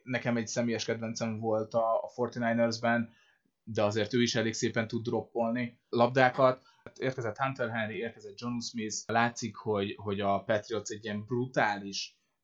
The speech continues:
off-seasonon van túl, ahol elég agresszívan játszottak a, meglátjuk, hogy mire lesz elég. Én annyira azért nem bízom meg Jonesban,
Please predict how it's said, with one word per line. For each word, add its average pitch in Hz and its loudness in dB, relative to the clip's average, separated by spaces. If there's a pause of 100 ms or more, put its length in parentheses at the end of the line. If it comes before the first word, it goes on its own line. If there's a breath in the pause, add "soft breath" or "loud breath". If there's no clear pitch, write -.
(120)
off-seasonon 107 -2
van 101 0
túl, 107 -6
ahol 104 2
elég 110 0
agresszívan 98 -4 (760)
játszottak 98 -2
a, 95 0 (420)
meglátjuk, 120 2
hogy 101 -2
mire 98 -4
lesz 92 -6
elég. 101 -4
Én 123 -4
annyira 131 2
azért 107 -2
nem 98 -2
bízom 95 -6
meg 85 -8
Jonesban, 80 -20